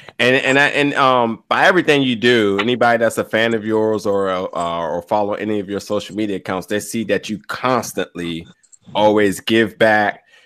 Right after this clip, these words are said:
You're working with kids. You're just always being a good Samaritan. I mean, the one video when you found the stray dog and you drove around to figure out where the owner was at, I mean, that just speaks volumes.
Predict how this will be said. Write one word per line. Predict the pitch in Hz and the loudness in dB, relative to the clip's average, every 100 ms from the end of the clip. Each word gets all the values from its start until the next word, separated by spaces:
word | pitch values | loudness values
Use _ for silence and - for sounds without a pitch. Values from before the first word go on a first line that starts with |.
| - | -8
You're | 92 104 | -2 2
working | 113 110 113 | 2 2 0
with | 110 - | 0 -2
kids. | - 117 113 104 98 | -2 2 2 0 -4
You're | 107 | -6
just | 117 - | -6 -4
always | 110 117 117 113 113 110 104 | 0 2 4 4 2 2 0
being | - 110 104 | 0 0 0
a | 101 | -2
good | 110 110 | -2 -2
Samaritan. | - 107 107 104 98 95 | -4 0 2 2 2 -2
I | 107 | -2
mean, | 120 120 110 | 0 0 0
the | |
one | 101 117 131 | 0 2 2
video | 123 123 123 117 117 | 2 0 2 2 2
when | 113 107 110 | 0 -2 -4
you | 107 107 | -4 -4
found | - 120 117 | 0 0 0
the | 98 | -2
stray | - 120 117 | -4 -2 -2
dog | 101 107 110 117 120 117 | 2 2 4 4 2 -2
and | 95 | -6
you | 104 92 - | -8 -10 -14
drove | 92 113 117 | 0 2 2
around | 104 107 113 110 | 2 0 0 -2
to | 101 | -6
figure | - 110 113 | -8 -2 0
out | 104 | 0
where | 98 | 0
the | 98 - | -4 0
owner | 107 117 | 0 0
was | 113 107 | -2 0
at, | 117 - | -2 0
I | 117 | 0
mean, | 120 113 104 | 0 0 0
that | 123 | -2
just | 131 | -6
speaks | - 131 95 - | -6 -6 -8 -8
volumes. | 95 104 113 92 82 82 | -4 -2 -2 -4 -8 -14